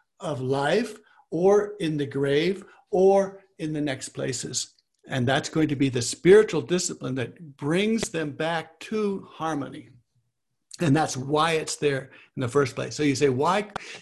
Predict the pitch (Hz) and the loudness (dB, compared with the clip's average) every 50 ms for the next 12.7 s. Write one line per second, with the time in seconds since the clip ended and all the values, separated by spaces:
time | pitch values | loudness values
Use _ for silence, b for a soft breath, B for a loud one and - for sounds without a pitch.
0 | B B - 156 165 160 151 147 160 165 160 151 156 - - - 160 165 156 165 | B B 0 0 2 2 2 0 0 0 0 -2 -4 -8 -10 -10 -8 -2 0 2
1 | 185 202 202 202 190 160 180 170 175 180 180 185 160 147 170 170 170 - 170 165 | 2 6 6 6 6 4 2 2 4 4 4 2 0 0 -2 -4 -2 -2 -4 -2
2 | 147 165 160 156 156 156 151 - B B B B B B B 143 135 143 - - | -2 0 0 2 2 2 2 0 B B B B B B B -6 -6 -6 -4 -4
3 | 170 170 170 - 170 160 156 156 160 156 151 - - 170 160 156 151 151 151 151 | -4 -4 -4 -4 -6 -4 -2 -2 -4 -4 -6 -6 -6 -6 -6 -4 -2 0 0 0
4 | 147 143 143 139 135 135 139 127 147 131 120 143 147 151 139 139 147 151 131 - | 0 0 -2 -4 -2 -4 -6 -4 -4 -4 -2 -2 -2 0 -2 -2 -2 -2 -4 -4
5 | - - 147 147 143 143 135 120 - 127 131 135 120 143 147 147 143 143 143 143 | -6 -6 -4 -4 -4 -4 -6 -8 -8 -8 -8 -6 -4 -2 -2 -2 -2 0 0 -2
6 | 123 - - 147 143 139 139 135 - 139 131 135 147 143 - 143 143 147 147 147 | -2 0 0 0 0 0 -2 -4 -4 -4 -2 2 2 2 2 2 2 2 2 2
7 | B B B B B 139 147 170 190 202 190 180 175 - 165 156 175 190 196 190 | B B B B B -4 0 2 2 2 2 2 0 0 0 0 2 4 4 4
8 | 147 170 165 156 147 147 120 139 151 151 160 143 113 139 135 131 127 135 139 135 | 2 2 0 0 0 -2 -2 -2 0 0 0 -2 -2 -6 -6 -6 -4 -6 -8 -8
9 | B B B B B B 151 143 135 - - - 156 147 156 180 - - - _ | B B B B B B -6 -4 -4 -4 -6 -6 -4 -4 -4 -6 -8 -12 -20 _
10 | - - 175 190 196 190 160 151 156 156 156 160 160 170 - - - 139 113 - | -4 2 4 4 4 4 0 0 2 2 2 2 0 -2 -6 -8 -8 -6 0 4
11 | 175 170 156 156 151 156 151 - 165 165 170 175 175 170 151 160 143 127 151 135 | 2 4 4 4 0 0 0 0 0 2 2 4 2 2 0 -2 -2 -2 -2 -2
12 | - 147 143 117 139 180 185 185 - 110 - - - | 0 -2 -2 2 2 2 2 2 -4 -8 -8 -10 -18